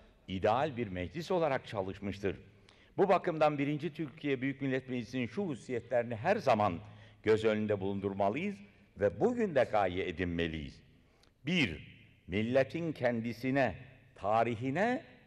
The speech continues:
ve inancına uygunluk. İki, milli iradeyi aynen temsil ve ona bağlılık. Üç,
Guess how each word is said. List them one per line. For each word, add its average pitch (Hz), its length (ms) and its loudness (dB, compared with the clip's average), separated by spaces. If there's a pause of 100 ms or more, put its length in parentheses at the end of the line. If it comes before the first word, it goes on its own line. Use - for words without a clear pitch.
ve 104 200 -2
inancına 95 800 -2
uygunluk. 95 880 -4 (460)
İki, 214 520 -2 (300)
milli 131 380 0
iradeyi 135 600 0
aynen 165 540 0
temsil 160 640 -2 (320)
ve 90 80 2
ona 98 440 0
bağlılık. 78 480 0 (560)
Üç, 254 340 2